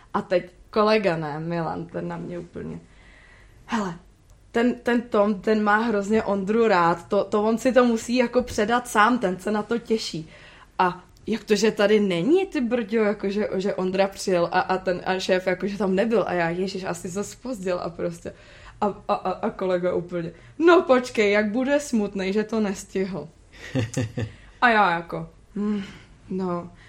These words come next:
Speaker 1: Tak Ondra přijel a říkám: „Tak to vydržte chvilinku, pane synku, on za chvíli přijede Tomáš a předávám to.“ „Jo, jo, jo, v pohodě.“ No jo, jenže ono to bylo pět minut, pak to bylo deset minut a já říkám: „Přece nemůžu takovou hvězdu nechat čekat na tak dlouho.“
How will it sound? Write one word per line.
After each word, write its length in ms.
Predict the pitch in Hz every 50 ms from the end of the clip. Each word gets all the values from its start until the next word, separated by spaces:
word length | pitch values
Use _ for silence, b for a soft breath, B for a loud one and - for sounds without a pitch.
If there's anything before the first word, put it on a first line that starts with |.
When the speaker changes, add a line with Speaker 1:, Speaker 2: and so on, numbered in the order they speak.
| B B -
Speaker 1:
Tak 240 | 185 185 190 -
Ondra 240 | 196 202 190 196 196
přijel 280 | 196 - - 185 170 170
a 140 | 170 170 170
říkám: 380 | 170 170 170 170 170 165 170
„Tak 240 | 170 - 220 220 -
to 120 | 247 262
vydržte 520 | 220 180 185 185 180 185 185 - - 202 202
chvilinku, 460 | 202 - 208 202 202 208 202 - 196
pane 280 | 185 - 202 196 190 190
synku, 340 | 190 - 196 196 190 190 190
on 100 | 190 190
za 100 | 196 196
chvíli 240 | 196 - 208 202 196
přijede 380 | 202 - - 185 190 196 190
Tomáš 460 | 190 - 175 185 185 185 185 185 -
a 60 | 185 180
předávám 580 | - - 175 180 180 180 175 185 175 170 170
to.“ 160 | 165 - 165 170
„Jo, 260 | 175 175 190 226 277
jo, 180 | 294 277 262 240
jo, 140 | 233 233 226
v 80 | 226
pohodě.“ 420 | - - 175 175 180 165 165 - - - - B B B B B B B B B B B B B B B - -
No 80 | 180 190
jo, 160 | 208 254 269 240
jenže 260 | 202 185 180 185 185
ono 140 | 170 165 165
to 60 | 170 -
bylo 140 | 139 - - -
pět 200 | - 170 170 170
minut, 400 | 202 190 185 180 180 175 175 175 - - - -
pak 140 | 175 170
to 80 | 175 170
bylo 140 | 165 156 -
deset 360 | 170 175 - - 185 175 175
minut 240 | 185 175 165 165 175
a 20 |
já 80 | 170 175
říkám: 260 | 170 170 175 175 170
„Přece 280 | - 202 175 - 190 180
nemůžu 200 | 170 170 170 180
takovou 260 | 170 170 - 175 190
hvězdu 280 | 170 180 185 165 175
nechat 320 | 170 170 170 - 175 165 -
čekat 440 | - - 202 - 220 202 185 - -
na 140 | 160 151
tak 240 | 165 165 175 190 196
dlouho.“ 400 | 180 165 160 - - 175 175 156